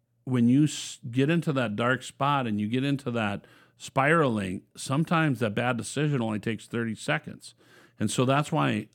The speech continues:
when I say, um, I have my sister I can call, I have a couple others, but my sister has always been there. She knows even if I call or text, she's gonna answer twenty-four seven,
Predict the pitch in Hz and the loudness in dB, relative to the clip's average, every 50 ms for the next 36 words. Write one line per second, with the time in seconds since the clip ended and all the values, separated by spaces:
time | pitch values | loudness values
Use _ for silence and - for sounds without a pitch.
0 | _ - 123 123 120 120 113 107 - - - 139 143 151 147 127 113 - _ _ | _ -4 -2 0 0 0 -2 -2 -4 -4 -2 0 2 2 0 0 -2 -6 _ _
1 | _ _ _ _ _ _ _ - 107 110 107 101 107 107 - 123 127 127 123 117 | _ _ _ _ _ _ _ -2 0 2 2 2 0 0 0 2 2 4 4 2
2 | 110 110 107 101 - - - 143 139 - - 139 135 131 127 127 - 127 120 135 | 0 -2 -2 -4 -6 -4 -4 -4 -4 -2 -2 0 0 0 0 0 -4 -8 -6 -4
3 | 127 120 156 151 139 123 123 - - 135 131 123 123 139 143 127 107 - - 110 | 0 2 2 2 2 0 -4 0 0 0 2 2 2 2 2 2 0 -2 -6 -6
4 | 104 113 113 110 - - 135 147 - - 131 117 107 113 110 110 110 107 101 123 | -4 -4 -4 -6 -4 -4 -6 -6 -4 -4 -4 -4 -2 -2 -2 -2 -2 -4 -4 -4
5 | 107 107 117 123 135 147 156 165 - _ - - - - _ - - 143 143 151 | -4 -2 -2 0 0 -2 -2 -4 -6 _ -20 -20 -20 -20 _ -4 0 2 4 4
6 | 147 143 131 131 135 135 143 139 131 - 131 113 - - 120 120 123 123 117 104 | 4 4 4 2 2 2 2 0 0 0 0 -2 0 0 2 2 4 2 2 0
7 | - - 117 117 135 131 - - - 98 104 - 113 107 104 98 107 110 113 113 | 0 0 2 2 2 0 -4 -8 -6 -6 -4 -2 -2 -2 0 0 0 -2 -2 -4
8 | - 139 147 165 156 - _ _ _ _ _ _ _ _ _ - 120 123 123 120 | -2 -2 -2 -2 -2 -4 _ _ _ _ _ _ _ _ _ -2 0 0 0 -2
9 | - 120 120 104 - - 113 123 135 147 156 170 | -2 -4 -4 -4 -2 -2 -2 -2 0 -2 -4 -4